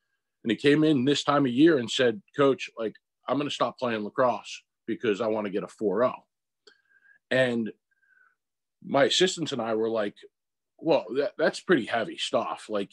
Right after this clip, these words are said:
he had, he had received, he got a four oh his first semester. Um,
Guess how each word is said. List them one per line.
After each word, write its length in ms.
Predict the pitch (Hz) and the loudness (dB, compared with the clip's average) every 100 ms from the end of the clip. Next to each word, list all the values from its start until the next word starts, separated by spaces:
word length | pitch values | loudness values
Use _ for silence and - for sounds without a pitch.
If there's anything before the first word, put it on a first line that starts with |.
| _ | _
he 200 | 131 131 | -4 2
had, 180 | 135 131 | 4 4
he 160 | 120 135 | 0 -2
had 120 | 113 | -2
received, 500 | 120 123 - 160 160 | -6 -6 0 2 2
he 120 | 123 | -2
got 240 | 113 123 135 | 0 0 0
a 40 | |
four 280 | - 139 127 | 2 4 6
oh 120 | 123 | 6
his 120 | 117 | 2
first 280 | - 117 107 | -2 -4 -2
semester. 480 | 110 110 104 113 107 _ _ - | -4 -4 -4 -4 -6 _ _ -4
Um, 460 | 110 104 101 101 | -2 -2 -2 -10